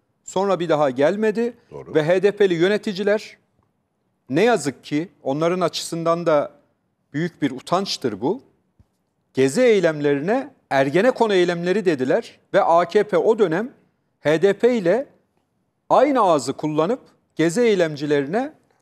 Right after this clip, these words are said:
Speaker 1: çeşitli suçlamalar yöneltiyordu. Barış süreci başladı.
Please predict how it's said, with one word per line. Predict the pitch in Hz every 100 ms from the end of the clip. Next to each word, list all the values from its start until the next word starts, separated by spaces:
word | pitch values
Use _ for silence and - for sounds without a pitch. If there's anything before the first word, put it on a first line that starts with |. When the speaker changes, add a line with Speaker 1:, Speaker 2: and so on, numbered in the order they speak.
| -
Speaker 1:
çeşitli | 240 220 - 254
suçlamalar | - 220 - 214 202 190
yöneltiyordu. | 151 101 87 80 _ 69 _ - _ _ _ _ _ -
Barış | 170 247
süreci | - 240 247 247
başladı. | 247 190 - 147 156 277